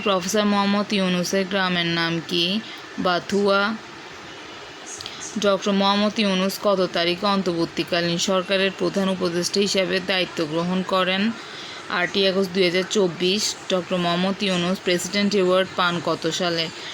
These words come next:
উনিশশো চুয়াত্তর সালে। ডক্টর মোহাম্মদ ইউনূস স্বাধীনতা পুরস্কার লাভ করেন কত সালে? উনিশশো সাতাশি সালে।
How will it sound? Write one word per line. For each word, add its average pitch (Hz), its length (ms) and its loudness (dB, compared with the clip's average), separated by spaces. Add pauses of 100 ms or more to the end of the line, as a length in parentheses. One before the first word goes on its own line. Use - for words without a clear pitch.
(260)
উনিশশো 190 380 2
চুয়াত্তর 196 440 2 (100)
সালে। 196 280 2 (460)
ডক্টর 190 320 2
মোহাম্মদ 180 360 0
ইউনূস 185 480 0 (580)
স্বাধীনতা 180 640 2
পুরস্কার 202 380 0 (100)
লাভ 185 120 2 (120)
করেন 175 300 2 (140)
কত 190 180 -2 (180)
সালে? 165 240 0 (1300)
উনিশশো 196 340 2
সাতাশি 185 480 0
সালে। 160 260 0